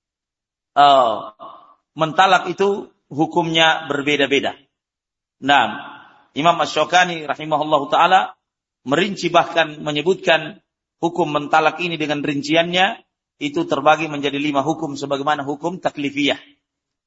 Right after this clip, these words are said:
Ada yang wajib, ada yang sunnah, ada yang haram, ada yang makruh, dan ada yang mubah. Naam, barakallahu fikum.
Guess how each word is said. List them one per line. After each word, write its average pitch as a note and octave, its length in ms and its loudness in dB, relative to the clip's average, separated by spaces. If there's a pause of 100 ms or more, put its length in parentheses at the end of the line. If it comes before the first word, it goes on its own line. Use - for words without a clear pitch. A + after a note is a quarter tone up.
(100)
Ada D3 240 2
yang C3+ 80 -6
wajib, F3 400 4 (720)
ada D3+ 160 2
yang C#3+ 240 0
sunnah, F#3+ 560 0 (400)
ada D3 240 2
yang C#3 240 -4
haram, F3 400 6 (400)
ada D3 240 2
yang C#3 160 -2
makruh, F3 640 -2
dan D3 220 0
ada D3+ 240 4
yang C#3+ 240 -2 (320)
mubah. C3 560 -4 (1400)
Naam, C3 560 2
barakallahu D3 480 2
fikum. C#3+ 320 -4